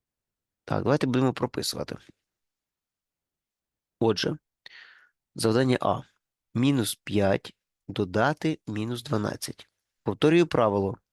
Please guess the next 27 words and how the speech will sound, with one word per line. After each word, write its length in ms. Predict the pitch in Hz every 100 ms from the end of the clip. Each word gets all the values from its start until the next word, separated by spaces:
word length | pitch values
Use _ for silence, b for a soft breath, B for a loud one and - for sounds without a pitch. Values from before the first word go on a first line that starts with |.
| -
Додаємо 440 | 120 120 139 123
два 160 | 110 107
числа 420 | - - 139 160
з 60 | 139
однаковими 600 | 117 120 131 131 120 117
знаками. 540 | 120 107 - - 127 _ _ _ _ b b
Ставимо 440 | - 143 165 151
спільний 440 | - - 131 120
знак. 440 | 98 101 95 - - _ _ _ _ _
Це 140 | - 107
мінус. 480 | 95 95 135 - _ _ _ - B B B -
І 120 | 135
в 20 |
дужках 420 | 127 127 185 208
додаємо 440 | 175 120 139 156 147
модулі 400 | 151 165 151 123
цих 240 | - 104
чисел, 380 | - 101 - 107
тобто 260 | - 135 135
без 180 | 131 147
мінусів 500 | 156 156 - - 98
пишемо 360 | 110 104 101
п'ять 440 | 92 - 143 180 160
додати 500 | 120 98 110 127 -
дванадцять. 640 | 110 104 98 - - - _ _ _ _ _ _ -
Дорівнює 440 | 120 120 95 101
мінус 560 | 98 117 165 208 -